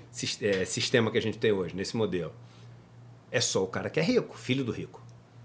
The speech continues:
Que tem o diploma tal, que estudou na faculdade nos Estados Unidos, que tem experiência,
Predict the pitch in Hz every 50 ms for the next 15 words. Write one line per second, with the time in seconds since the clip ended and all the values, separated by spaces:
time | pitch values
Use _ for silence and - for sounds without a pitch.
0 | - - - - - - - - - - - - - - - - - - - -
1 | 120 110 110 98 104 - - 113 107 104 101 95 - - - 113 120 143 151 151
2 | - 127 - - 123 107 117 110 104 - - 98 - - 107 98 104 101 98 -
3 | 104 101 - - - 107 101 104 101 92 90 92 92 101 120 147 165 165 156 160
4 | 160 151 - - - - - - - - - 120 - - 120 117 104 - - -
5 | - 117 113 104 98 92 98 123 143 160 170 160 - - - 165 165 160 160